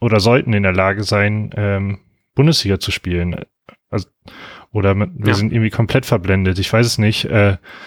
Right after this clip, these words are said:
Speaker 1: a-, aber ich halte eigentlich die Spieler schon dazu in der Lage, auf einem guten Niveau Bundesliga zu spielen. Ähm, und, aber momentan, wo sollst du die Hoffnung draus ziehen? Äh,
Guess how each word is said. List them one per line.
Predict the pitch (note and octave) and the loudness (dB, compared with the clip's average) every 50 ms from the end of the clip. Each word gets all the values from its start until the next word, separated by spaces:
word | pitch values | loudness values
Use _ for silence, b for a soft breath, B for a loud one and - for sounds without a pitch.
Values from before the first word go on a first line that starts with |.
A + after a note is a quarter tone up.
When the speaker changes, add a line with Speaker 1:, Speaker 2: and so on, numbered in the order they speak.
| B B B B B B B B B B B - | B B B B B B B B B B B -8
Speaker 1:
a-, | - A#2+ | -8 -6
aber | - - A2+ G#2+ A2 G#2+ | -2 0 2 4 4 4
ich | G2 - | 2 2
halte | A#2 A#2+ A#2+ G2 A#2 | 0 0 2 2 2
eigentlich | A#2+ A#2+ - B2 A2+ - - - B B B B B B B B B B B B | 2 2 2 0 -4 -4 -6 -8 B B B B B B B B B B B B
die | - - A2+ | -4 -2 -2
Spieler | G#2 - - A#2+ G#2 A2+ G#2 | -2 0 0 2 4 4 4
schon | - - C3 C3+ C3+ - - - - | 2 2 2 0 0 -2 -4 -8 -4
dazu | F2+ A2 G2+ - - - A2 G#2 | -2 -2 -2 -2 0 0 0 2
in | G2+ G#2 | 2 2
der | G#2 G2+ | 2 2
Lage, | F#2+ G2+ G2+ G2+ F#2+ F#2+ G2 F#2 - - - | 2 2 2 2 2 2 2 0 -2 -4 -4
auf | C#2 B1+ G2+ - - | -2 -4 -4 -2 -2
einem | G#2+ G2 F#2+ F#2+ G#2+ | -2 -2 -2 -2 -4
guten | G2+ - A2 D#2+ G#2+ | -2 -2 0 0 2
Niveau | G2+ G2+ G2 F2+ G2+ G2 | 2 2 2 2 2 0
Bundesliga | F2+ G#2+ A2 G#2+ G2 - - F#2+ F#2+ | 2 2 2 2 2 2 0 0 0
zu | - - F#2+ | -2 -2 -6
spielen. | - - - F#2 F#2 F#2+ G#2 B2 - _ _ _ _ _ - _ _ _ _ _ - _ _ _ _ _ _ B B B B B B B B B B B B B B B _ _ _ - | -6 -4 -4 -2 -2 -2 -2 -4 -6 _ _ _ _ _ -20 _ _ _ _ _ -20 _ _ _ _ _ _ B B B B B B B B B B B B B B B _ _ _ -2
Ähm, | - A#2+ A#2 A2+ A2 G#2+ G#2 G#2+ G#2+ G#2+ G#2+ A2 A2 A2 G#2+ G#2+ | 0 4 4 6 4 4 4 2 0 0 0 0 0 -2 -2 0
und, | G#2+ A#2+ A#2+ A#2+ - - | 0 0 0 0 0 -2
aber | A#2+ A2 A#2 A2 | 0 2 2 2
momentan, | G#2+ A#2 A#2 A#2+ A2+ - B2+ B2 B2+ B2+ A#2 | 4 2 2 2 2 2 2 2 2 2 2
wo | A#2+ | 2
sollst | A#2+ A2 B2 A#2+ - - | 2 4 2 2 2 0
du | - | 0
die | G#2 A2+ | 2 2
Hoffnung | F#2 C3 - - C#3+ B2+ A2 | 2 2 2 2 2 2 4
draus | G2+ G2+ F#2+ - - | 2 2 2 2 0
ziehen? | - G#2 F#2+ F#2 F#2+ F#2 F#2 - | 0 0 0 0 -2 -4 -4 -6
Äh, | - - G2+ | -6 -8 -8